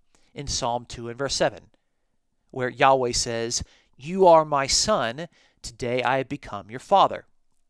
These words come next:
Son of God, according to Psalm two, is a title given to the anointed king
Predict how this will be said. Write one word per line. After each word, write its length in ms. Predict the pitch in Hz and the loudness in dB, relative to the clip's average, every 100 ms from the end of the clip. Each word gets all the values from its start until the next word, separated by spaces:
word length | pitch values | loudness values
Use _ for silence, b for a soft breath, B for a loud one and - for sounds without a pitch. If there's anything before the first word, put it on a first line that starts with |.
| _ _ _ _ | _ _ _ _
Son 320 | - - 220 | -4 0 2
of 140 | 185 131 | 0 2
God, 500 | 180 131 110 151 196 _ _ _ _ _ _ _ _ - | 4 4 2 0 -6 _ _ _ _ _ _ _ _ -20
according 380 | - 135 120 | -12 -10 -8
to 100 | 110 | -8
Psalm 320 | 113 127 117 117 | -6 -6 -8 -10
two, 460 | - 131 110 131 b b - | -12 -10 -10 -12 b b -10
is 220 | 147 156 | -6 -4
a 160 | 147 | -4
title 680 | - - - 226 143 127 165 - | -6 -8 0 0 2 0 -2 -8
given 300 | 143 135 160 | -8 -8 -10
to 140 | - 165 | -10 -10
the 180 | 170 | -6
anointed 640 | 175 139 107 117 127 165 - | -6 -6 -8 -8 -10 -12 -12
king 460 | - 123 117 147 | -14 -12 -12 -16